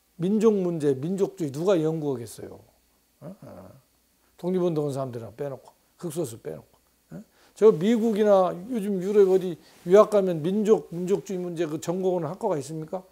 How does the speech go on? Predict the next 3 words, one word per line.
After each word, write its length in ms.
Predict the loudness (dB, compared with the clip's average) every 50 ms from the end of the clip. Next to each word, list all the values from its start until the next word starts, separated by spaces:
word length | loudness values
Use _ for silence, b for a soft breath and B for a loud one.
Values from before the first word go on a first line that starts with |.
| b b b
없어요. 380 | -18 -12 -10 -8 -8 -8 -10 -14 _ _ _ _ _ _ _ _ _ _ _ _ _ _ _ _ _ _ _ _ _ _ _ _ _ _ _ _ _ _ _ _ _ _ _ _ _ _ _ _ _ _ _ _ _ _ _ _ _ _ _ _ _ _ _ _ _ _ _ _ _ _ _ _ _ _ _ _ _ _ _ _ _ _ _ _ _ _ _
그러다 280 | -4 0 4 4 4
보니까 760 | 6 4 0 -2 0 0 2 2 2 2 2 0 -2 -6 -12